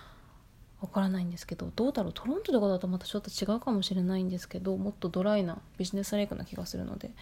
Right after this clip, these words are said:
バンクーバーに関して言えば本当に、あの、ね、なんか、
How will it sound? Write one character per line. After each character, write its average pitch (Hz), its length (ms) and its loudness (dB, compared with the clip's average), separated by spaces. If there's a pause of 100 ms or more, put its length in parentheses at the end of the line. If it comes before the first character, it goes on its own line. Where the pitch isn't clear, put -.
(280)
バ 220 100 0
ン 233 60 -2
ク 294 100 -2
ー 302 40 0
バ 311 120 -2
ー - 20 0
に 208 120 0
関 196 240 -2
し - 40 -12
て - 140 -6
言 170 80 0
え 175 40 0
ば 175 100 -4
本 180 180 -4
当 185 160 -6
に、 185 240 -2 (560)
あ 175 160 -2
の、 175 260 -4 (580)
ね、 180 200 -6 (1200)
な 196 80 -2
ん 180 60 -4
か、 - 260 -14